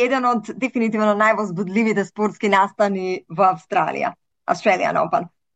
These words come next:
Твојата улога е тениски судија. А, добре дојде.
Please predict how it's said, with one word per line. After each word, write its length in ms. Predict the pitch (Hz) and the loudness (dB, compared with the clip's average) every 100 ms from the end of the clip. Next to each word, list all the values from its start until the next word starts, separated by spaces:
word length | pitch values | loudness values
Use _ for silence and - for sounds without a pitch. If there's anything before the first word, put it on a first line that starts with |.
| _ 220 | _ 2
Твојата 280 | 220 202 | 4 4
улога 460 | 196 220 254 277 269 262 | 0 0 0 2 2 2
е 80 | 233 - _ _ | -2 -4 _ _
тениски 460 | 208 233 254 - 269 | -2 -2 -4 -6 -8
судија. 480 | - 202 165 - - _ _ _ _ | -2 0 0 -4 -8 _ _ _ _
А, 80 | 208 | -2
добре 260 | 220 220 220 | 0 2 2
дојде. 320 | 220 180 | 2 0